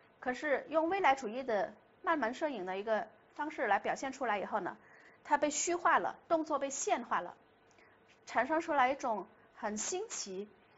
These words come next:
很新颖的视觉效果。抽象派摄影也是艺术领域中抽象运动在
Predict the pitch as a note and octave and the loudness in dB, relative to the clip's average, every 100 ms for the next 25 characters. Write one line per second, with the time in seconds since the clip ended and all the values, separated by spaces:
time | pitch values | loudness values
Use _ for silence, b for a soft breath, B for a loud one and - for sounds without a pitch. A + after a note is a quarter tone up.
0 | b b _ - A#3 - F4 F#4 G4+ B3 | b b _ -10 -6 -2 0 0 0 2
1 | F3 - - - - - G3 - G#3+ F#3 | 2 0 -10 -10 -8 -4 -4 -2 -4 -4
2 | D#3+ - _ _ _ _ _ _ B B | -8 -10 _ _ _ _ _ _ B B
3 | _ F4 F4 F4+ F4 D#4 D4 C4 F#3+ - | _ 2 6 6 6 4 4 0 0 -8
4 | - _ _ b b b b _ _ A#3+ | -16 _ _ b b b b _ _ -2
5 | A#3+ D#4 D4 C4+ B3 A#3 - _ _ _ | 0 0 0 4 6 4 -2 _ _ _
6 | _ _ _ _ _ _ _ E4 F#4 F#4+ | _ _ _ _ _ _ _ -4 -2 0
7 | E4 G#3+ G#3 D4+ C4+ C4+ B3 C#4 - _ | 0 0 -2 -4 -2 0 0 0 -10 _
8 | b b b _ - - F#4 G4 F#4 D#4+ | b b b _ -10 -2 0 2 0 0
9 | C#4+ D4 G3 - _ _ _ _ _ _ | 0 0 0 -6 _ _ _ _ _ _
10 | _ b b b b - C#4 B3 A3 A3 | _ b b b b -6 0 2 2 0